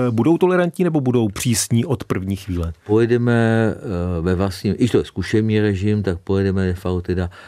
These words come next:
Speaker 2: eh, v tom vlastním, eh, pevném režimu, protože ta tolerance není to podstatné, podstatné je vyzkoušení systému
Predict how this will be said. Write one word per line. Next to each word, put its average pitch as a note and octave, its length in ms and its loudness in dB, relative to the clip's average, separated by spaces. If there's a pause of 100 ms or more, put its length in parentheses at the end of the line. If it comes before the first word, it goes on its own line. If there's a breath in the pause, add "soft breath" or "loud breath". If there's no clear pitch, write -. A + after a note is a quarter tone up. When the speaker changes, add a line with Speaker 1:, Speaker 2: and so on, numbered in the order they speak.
(280 loud breath)
Speaker 2:
eh, D#2+ 120 -6
v - 120 -12
tom F2+ 200 -2
vlastním, F#2 520 -2
eh, F#2 200 0 (440 soft breath)
pevném F2 380 -2
režimu, F#2+ 640 0 (300 loud breath)
protože E2+ 600 -4
ta - 80 -6
tolerance E2+ 680 -4 (180)
není D#2 240 -6
to - 80 -8
podstatné, F2+ 580 -4
podstatné F2 580 -6
je D#2 60 -4
vyzkoušení E2+ 600 -6
systému F2+ 720 -2